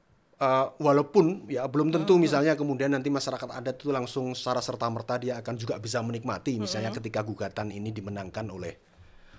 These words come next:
Speaker 1: oleh K L H K ya,
Speaker 2: Mm-mm.
Speaker 1: sebagai pihak tergugat. Tetapi setidak-tidaknya dia bisa menjadi satu usaha pertama
Speaker 2: Hmm.
Speaker 1: gitu. Sebagai satu usaha pertama, eh,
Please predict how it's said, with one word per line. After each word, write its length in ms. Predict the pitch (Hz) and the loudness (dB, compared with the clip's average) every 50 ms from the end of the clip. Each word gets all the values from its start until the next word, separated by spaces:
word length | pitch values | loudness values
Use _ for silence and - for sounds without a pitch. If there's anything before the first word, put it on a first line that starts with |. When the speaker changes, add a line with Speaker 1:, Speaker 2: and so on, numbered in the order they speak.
| - | -16
Speaker 1:
oleh 140 | - 98 104 | -12 -12 -10
K 160 | 107 - 92 | -6 -4 -2
L 80 | 104 110 | -2 0
H 80 | 113 107 | -2 -2
K 80 | 110 - | -2 -2
ya, 100 | 90 85 | -4 -2
Speaker 2:
Mm-mm. 160 | 143 101 131 185 | -4 -4 -4 -4
Speaker 1:
sebagai 260 | 180 95 98 98 95 | -4 -4 -4 -4 -6
pihak 240 | - 95 90 - - | -8 -8 -8 -10 -10
tergugat. 460 | - - 85 82 82 80 - 82 - _ _ _ _ _ _ _ _ - - - - _ | -12 -16 -16 -16 -18 -18 -18 -20 -20 _ _ _ _ _ _ _ _ -20 -20 -20 -18 _
Tetapi 400 | - 127 139 - - - 196 202 202 - - _ _ _ _ _ - - - - - - - - - _ _ - - - - - | -10 -6 -6 -4 -2 -2 -2 -4 -4 -6 -12 _ _ _ _ _ -20 -20 -14 -12 -10 -10 -12 -14 -20 _ _ -20 -20 -20 -16 -10
setidak-tidaknya 640 | - - 165 156 - - 143 135 135 123 139 170 185 | -4 0 2 2 2 2 0 -2 -2 -2 0 0 0
dia 380 | 160 147 143 156 175 190 - - - - _ _ _ _ _ _ - _ _ | 0 2 4 4 4 2 0 -6 -14 -20 _ _ _ _ _ _ -20 _ _
bisa 320 | - 135 131 - 165 151 | -8 -6 -2 2 2 2
menjadi 320 | 147 147 139 123 120 110 | 4 2 0 0 -2 -2
satu 720 | 123 117 - - 120 117 - - - - 131 127 120 120 123 - - _ _ _ _ - | -2 -2 -2 -2 -4 -6 -8 -8 -6 -4 -4 -4 -4 -6 -10 -14 -20 _ _ _ _ -10
usaha 400 | - 151 - - 135 113 107 113 110 | -8 -6 -2 0 0 0 0 -2 -4
pertama 500 | 110 110 - - 92 90 92 92 85 - | -4 -6 -6 -6 -6 -6 -6 -6 -8 -8
Speaker 2:
Hmm. 160 | - 220 196 | -6 -6 -6
Speaker 1:
gitu. 220 | 170 170 175 175 - - - _ - - | -6 -6 -8 -10 -12 -16 -20 _ -20 -20
Sebagai 240 | - - 101 92 | -12 -10 -10 -8
satu 300 | 92 - 95 87 - 95 | -8 -8 -10 -10 -12 -14
usaha 180 | 98 - - 95 90 | -12 -10 -8 -8 -8
pertama, 580 | - - 87 - 90 90 90 92 107 131 147 147 - _ _ _ _ _ - - - - - - - - - - | -8 -10 -10 -8 -8 -6 -6 -6 -6 -8 -8 -12 -16 _ _ _ _ _ -20 -20 -20 -20 -20 -20 -20 -20 -20 -12
eh, 580 | - 113 110 107 110 107 110 107 107 110 110 | -8 -4 -2 0 0 0 0 0 -2 -2 -4